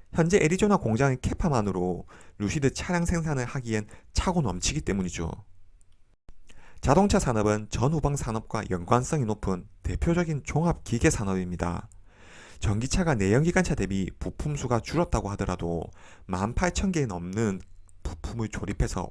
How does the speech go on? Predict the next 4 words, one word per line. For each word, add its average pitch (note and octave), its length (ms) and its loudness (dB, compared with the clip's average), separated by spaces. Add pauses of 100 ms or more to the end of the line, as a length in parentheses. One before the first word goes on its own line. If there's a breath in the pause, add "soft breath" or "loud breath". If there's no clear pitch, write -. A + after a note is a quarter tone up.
완성차를 G2 760 -2
생산합니다. F2 800 -6 (800 loud breath)
부품 D#3+ 380 2
일부가 F3+ 500 2